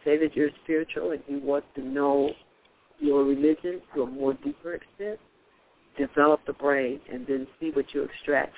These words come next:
from all those religious texts and from interacting with other people who are aligned and devoted to wanting to develop a spiritual self. Do that with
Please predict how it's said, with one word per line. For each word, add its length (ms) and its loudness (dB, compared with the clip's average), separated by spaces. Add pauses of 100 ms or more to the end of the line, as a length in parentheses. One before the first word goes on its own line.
from 240 -8
all 240 0
those 240 0 (100)
religious 360 -4 (400)
texts 240 -6 (720)
and 340 0 (120)
from 260 0 (100)
interacting 680 -2
with 160 -12
other 260 -10
people 400 -10 (580)
who 380 0 (120)
are 520 0 (640)
aligned 1160 -2 (520)
and 180 -8
devoted 460 0 (260)
to 240 -4
wanting 300 0
to 100 -10
develop 460 -2
a 60 -14 (140)
spiritual 360 -10 (100)
self. 200 -10 (840)
Do 220 -4
that 360 2
with 220 4